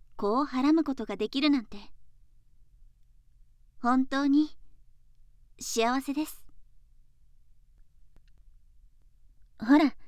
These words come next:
お腹のあたりに耳を当ててみてもらえますか？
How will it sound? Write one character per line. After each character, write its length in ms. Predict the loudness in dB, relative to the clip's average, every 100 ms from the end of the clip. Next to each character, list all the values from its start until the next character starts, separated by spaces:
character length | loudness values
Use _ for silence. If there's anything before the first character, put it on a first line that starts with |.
| -18 -20 -20 -20 -20 -20 -12 -4
お 60 |
腹 300 | 2 4 4
の 120 | 2 2
あ 80 |
た 80 | 4
り 120 | 4
に 140 | 4 2
耳 320 | 2 4 6
を 120 | 4
当 80 | 2
て 100 | 2
て 100 | 6
み 120 | 6
て 100 | 6
も 100 | 4
ら 100 | 2
え 60 | -2
ま 120 | -4
す 100 | -8
か？ 300 | -6 -6